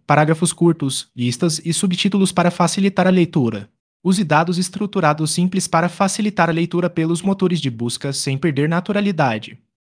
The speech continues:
Combine marca, intenção de busca e performance técnica para manter o tráfego sob o seu domínio. Ações rápidas, exemplo, atualizar títulos e descrições com marca,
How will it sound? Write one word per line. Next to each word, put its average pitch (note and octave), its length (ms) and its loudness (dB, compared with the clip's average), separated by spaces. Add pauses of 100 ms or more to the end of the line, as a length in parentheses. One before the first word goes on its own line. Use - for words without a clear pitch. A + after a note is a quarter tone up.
(120)
Combine F3+ 360 4
marca, D#3+ 480 0
intenção G#3+ 500 2
de F#3 80 2
busca D#3 540 -2
e F#3 80 -2
performance G3 680 2
técnica F3+ 420 0
para F3+ 200 -2
manter F#3+ 320 2
o - 20 2
tráfego F#3 500 0
sob F3+ 300 0
o - 20 2
seu A3 160 -2
domínio. C3 560 0 (300)
Ações D3+ 380 0
rápidas, D#3 440 -2
exemplo, C#3 540 -4 (160)
atualizar F#3 500 -2
títulos F#3+ 480 -4
e D3 80 -8
descrições E3 680 -2
com F#3+ 120 -6
marca, D#3 460 -2